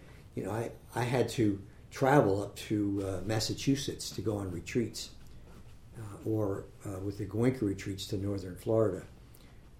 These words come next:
Uh, so I really wanted to have the opportunity for people here in Central Florida to be able to, the opportunity for people to be able to go on retreats. In fact, we're gonna be hosting a retreat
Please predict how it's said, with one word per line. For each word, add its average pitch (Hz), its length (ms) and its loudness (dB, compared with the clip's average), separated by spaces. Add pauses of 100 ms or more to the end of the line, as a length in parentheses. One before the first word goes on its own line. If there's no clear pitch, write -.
Uh, 98 260 -12 (600)
so 98 240 -4
I 98 80 -4
really 113 380 8
wanted 107 320 4
to 98 80 -2
have 98 340 -2 (720)
the 104 120 -6
opportunity 101 420 0
for 101 120 -6
people 107 320 0
here 104 500 2
in 92 380 -6
Central 120 340 -2
Florida 90 420 -2
to - 220 -6
be 98 200 -2
able 95 160 -4
to, 95 60 -8 (500)
the 101 40 -10
opportunity 101 400 -2
for 104 100 -8
people 95 240 -8
to 98 60 -8
be 101 120 -4
able 98 160 -4
to 92 60 -8
go 95 100 -6
on 92 120 -8
retreats. - 540 -4 (760)
In - 60 -18
fact, 92 300 -6
we're 98 140 0
gonna 95 300 -8
be 95 240 -6 (400)
hosting 107 460 0
a 95 60 -2
retreat 104 420 -2